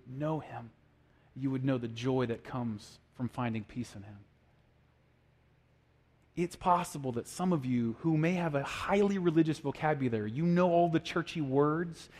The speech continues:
beware, be careful. This story is about a person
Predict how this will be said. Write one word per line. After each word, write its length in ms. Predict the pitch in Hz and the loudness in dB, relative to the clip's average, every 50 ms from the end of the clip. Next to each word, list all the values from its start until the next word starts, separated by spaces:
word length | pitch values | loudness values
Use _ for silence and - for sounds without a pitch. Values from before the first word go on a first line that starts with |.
| - - - - - - _ _ - - 151 - | -20 -18 -20 -20 -20 -20 _ _ -20 -20 -8 -4
beware, 800 | 165 170 185 196 196 190 175 147 156 165 170 160 147 120 107 - _ | 0 2 2 2 2 2 0 0 -2 0 0 0 -2 -4 -4 -8 _
be 160 | 165 185 196 | -4 -4 -4
careful. 440 | - - - 175 170 - - - 135 131 | -4 -4 -6 -6 -6 -8 -10 -12 -10 -4
This 160 | 147 185 185 180 | -2 -2 -2 -2
story 760 | - - - - - 190 185 190 175 147 127 120 120 127 139 - - - - - | -6 -12 -12 -6 -2 0 2 2 2 2 2 0 -2 -2 -4 -8 -12 -18 -16 -12
is 120 | - 151 147 | -6 -4 -2
about 200 | 156 147 160 147 | 0 2 2 0
a 60 | 151 | 0
person 720 | - - - - 190 196 190 - - - 127 117 123 135 | -4 -6 -4 -2 -2 -2 -2 -4 -6 -4 -2 -2 -2 -2